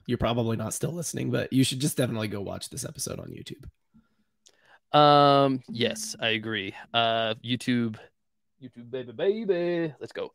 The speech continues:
Speaker 2: Um, <laughs> I don't know. I have no idea why I said that. But anyway, now we're looking at
Speaker 1: That's all right.
Speaker 2: an
Speaker 1: I
Speaker 2: email
Speaker 1: liked it.
Speaker 2: from Flag Nor Fail. You gotta inject some personality into these things, right? Like,
Speaker 1: <laughs>
Speaker 2: we've been going almost an hour now.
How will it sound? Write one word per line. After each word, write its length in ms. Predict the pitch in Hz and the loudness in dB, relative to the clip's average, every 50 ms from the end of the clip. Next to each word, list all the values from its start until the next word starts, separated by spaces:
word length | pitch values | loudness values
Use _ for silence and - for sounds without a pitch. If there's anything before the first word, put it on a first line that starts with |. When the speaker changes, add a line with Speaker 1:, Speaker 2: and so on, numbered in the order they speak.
| _ - - - _ | _ -20 -20 -8 _
Speaker 2:
Um, 680 | - 151 160 160 156 151 147 143 143 139 135 131 139 127 - - | 8 10 12 12 12 10 10 8 8 6 4 2 0 -2 -6 -12
<laughs> 140 | - - - | -18 2 6
I 60 | - | 6
don't 140 | 160 - - | 6 8 6
know. 100 | 190 180 - - - - - | 4 4 4 2 -10 0 6
I 20 | - | 6
have 80 | 165 | 8
no 120 | 185 220 220 | 10 12 12
idea 160 | 202 202 180 | 12 12 12
why 100 | 160 147 | 12 10
I 40 | 139 | 8
said 220 | - 139 113 107 | 6 0 -4 -4
that. 140 | 113 101 - - - - - _ _ | -8 -10 -12 -14 -20 -20 -20 _ _
But 180 | - 175 180 196 | 10 10 12 12
anyway, 380 | 190 160 135 120 113 110 110 - - - _ - | 10 8 6 2 0 -2 -4 -6 -10 -20 _ 2
now 180 | 160 196 208 208 | 4 6 8 8
we're 100 | 214 208 | 8 8
looking 380 | 202 190 - 185 185 180 175 - | 6 6 6 4 2 2 2 4
at 340 | 156 156 160 160 151 127 - - - - | 6 8 8 8 8 6 2 -10 -6 -4
Speaker 1:
That's 120 | 196 175 | -2 -2
all 60 | - - | -2 -2
right. 120 | - 143 | 0 2
Speaker 2:
an 40 | 160 160 | 2 4
Speaker 1:
I 20 | |
Speaker 2:
email 260 | 170 175 - 165 160 | 6 6 8 8 8
Speaker 1:
liked 120 | 160 143 156 | 8 6 4
it. 20 | |
Speaker 2:
from 180 | 151 135 127 131 | 0 0 0 -2
Flag 560 | - - 175 175 180 190 202 208 202 196 202 - _ _ - | -4 2 6 8 8 10 8 6 4 -2 -10 -14 _ _ -2
Nor 260 | 170 156 185 165 139 | 4 6 6 6 4
Fail. 500 | - - 190 202 214 226 226 220 226 226 - - - _ | 2 4 4 6 6 6 6 4 2 0 -6 -18 -12 _
You 60 | - | 6
gotta 180 | 214 220 220 202 | 8 8 8 8
inject 280 | 165 143 139 143 131 - | 6 6 4 2 0 0
some 100 | 123 113 | -6 -2
personality 560 | - 117 110 - 110 107 107 107 107 110 110 | -2 -2 -2 -2 -4 -2 -2 -2 -2 -2 -4
into 140 | 110 110 113 | -8 -10 -10
these 160 | - - - | -10 -10 -12
things, 260 | - - - - - - - | -12 -14 -16 -14 -14 -12 -8
right? 180 | - 120 127 - - | -4 -4 -4 -2 0
Like, 180 | - 101 85 80 78 | 0 0 0 -2 -4
Speaker 1:
<laughs> 100 | 80 - | -8 -10
Speaker 2:
we've 100 | - 120 | -8 -4
been 120 | 123 131 127 | -2 0 2
going 180 | 139 135 135 | 2 2 2
almost 280 | 131 127 123 120 - - | 0 -2 -2 -4 -4 -4
an 60 | 117 | -4
hour 220 | 113 113 113 113 | -4 -2 -2 -2
now. 280 | 113 110 110 110 110 | -2 -4 -4 -4 -6